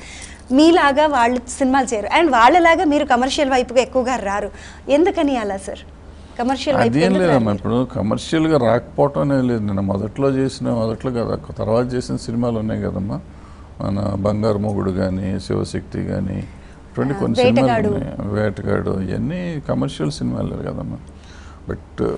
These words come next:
Speaker 2: of late, uh, తర్వాత వచ్చిన కూతురు, ఇవన్నీ
Speaker 1: మ్మ్.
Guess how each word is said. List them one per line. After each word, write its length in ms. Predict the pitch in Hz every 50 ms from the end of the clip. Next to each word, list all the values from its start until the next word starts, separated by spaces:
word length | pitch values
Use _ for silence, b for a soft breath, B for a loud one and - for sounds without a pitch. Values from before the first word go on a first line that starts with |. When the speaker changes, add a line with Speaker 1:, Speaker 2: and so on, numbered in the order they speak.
| - - - - 110
Speaker 2:
of 80 | - - 139
late, 320 | 160 170 170 - - - 151
uh, 560 | 147 139 127 120 120 113 110 110 107 104 -
తర్వాత 340 | 110 - 131 139 143 - 135
వచ్చిన 240 | 135 123 - 120 120
కూతురు, 600 | - - 127 123 120 123 - 117 117 120 117 117
ఇవన్నీ 800 | 113 113 113 113 117 131 143 147 139 123 113 107 107 - - - - - - -
Speaker 1:
మ్మ్. 120 | 277 277